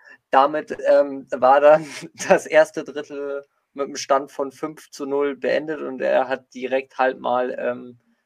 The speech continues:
ja, im ersten Drittel fünf Scorerpunkte gemacht und legt dann das sechs zu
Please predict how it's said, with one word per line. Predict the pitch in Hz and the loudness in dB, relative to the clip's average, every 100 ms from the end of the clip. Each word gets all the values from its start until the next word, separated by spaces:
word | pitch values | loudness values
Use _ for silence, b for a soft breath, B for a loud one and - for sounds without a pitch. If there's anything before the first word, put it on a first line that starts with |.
| _ | _
ja, | 120 113 117 _ _ _ _ _ _ _ _ _ - - | -2 0 -2 _ _ _ _ _ _ _ _ _ -20 -12
im | 120 | -6
ersten | 123 151 - 156 | 0 0 0 -10
Drittel | 147 160 151 | -10 -10 -12
fünf | - 160 160 | -10 -10 -10
Scorerpunkte | - - 151 147 151 - 160 156 160 156 147 147 _ _ _ b b b b b b b b b _ - | -12 -6 0 4 4 4 -8 -6 -4 0 0 -4 _ _ _ b b b b b b b b b _ -18
gemacht | 160 165 160 170 175 - - | -2 0 4 4 4 -8 -8
und | 151 147 147 _ _ | -6 -6 -10 _ _
legt | 147 147 143 - | -4 -2 -2 0
dann | 139 143 147 143 _ _ _ _ _ _ _ _ - | 0 0 -8 -14 _ _ _ _ _ _ _ _ 0
das | 135 123 - - _ _ _ | 0 0 -8 -20 _ _ _
sechs | - - 139 - - - | -16 -2 -2 -2 -18 -16
zu | - 135 131 131 | -6 -2 0 0